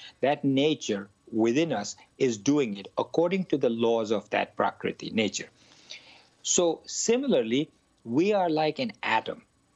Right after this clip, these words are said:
so tiny, but capable of immense explosive power. You put all these atoms together, you split them, they can be like nuclear power. Right now, I'm in,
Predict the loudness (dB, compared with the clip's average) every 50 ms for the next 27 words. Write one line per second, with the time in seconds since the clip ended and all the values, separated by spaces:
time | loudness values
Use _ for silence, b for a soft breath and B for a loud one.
0 | _ -20 _ _ _ -10 -6 -2 0 0 2 0 0 -2 -4 -4 -2 -2 0 -2
1 | -2 -6 -10 _ _ _ _ _ -10 -10 -10 -10 _ _ _ _ -2 0 0 0
2 | -2 -4 -6 -2 0 0 0 0 -2 -4 -6 _ -2 0 2 2 2 2 4 4
3 | 4 2 2 0 0 -2 0 0 -2 0 0 -4 -4 0 0 0 2 0 0 0
4 | -2 -2 -2 -2 -2 0 0 0 0 -2 -2 -2 0 0 0 2 2 2 2 0
5 | 0 0 -2 -2 0 0 0 0 -2 -2 -2 0 2 2 2 2 2 2 2 0
6 | -2 -4 -2 0 0 0 2 0 -2 0 2 0 0 2 0 2 2 2 2 2
7 | 2 0 0 2 2 4 4 4 2 2 0 0 0 0 0 -2 -2 -2 -6 B
8 | B B B B B B B 0 0 2 2 0 0 0 0 0 2 2 2 2
9 | 2 0 0 -2 -4 -6 -8 -8 _ -6 -4 -4